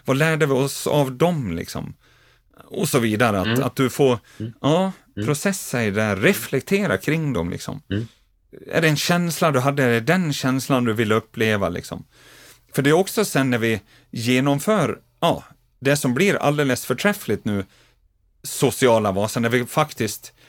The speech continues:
Speaker 1: på riktigt kommer åka det här spåret, så har du ju chansen att baka in den känslan du vill ha till respektive parti också.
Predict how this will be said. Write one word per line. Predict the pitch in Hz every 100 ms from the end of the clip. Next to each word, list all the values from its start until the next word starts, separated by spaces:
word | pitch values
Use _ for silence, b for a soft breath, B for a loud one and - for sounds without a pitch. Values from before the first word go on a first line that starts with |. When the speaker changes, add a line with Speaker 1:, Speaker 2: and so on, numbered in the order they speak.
| b
Speaker 1:
på | - 127
riktigt | 123 - 185 -
kommer | 135 117 113
åka | 127 123 147 277
det | 120
här | 104
spåret, | 110 - 110 101 82 _ b b b
så | 95 208
har | 123 156
du | 180
ju | 135
chansen | - 202 202 - 101
att | 101 104
baka | 107 147 151 156 -
in | 220 277 147
den | 117 131 113
känslan | - 120 113 120 123 101
du | 101
vill | 101 156 127
ha | 113 226 151 85 B B
till | - 143 110
respektive | 120 - - 104 - 123 113
parti | 95 104 - 226 92
också. | 98 -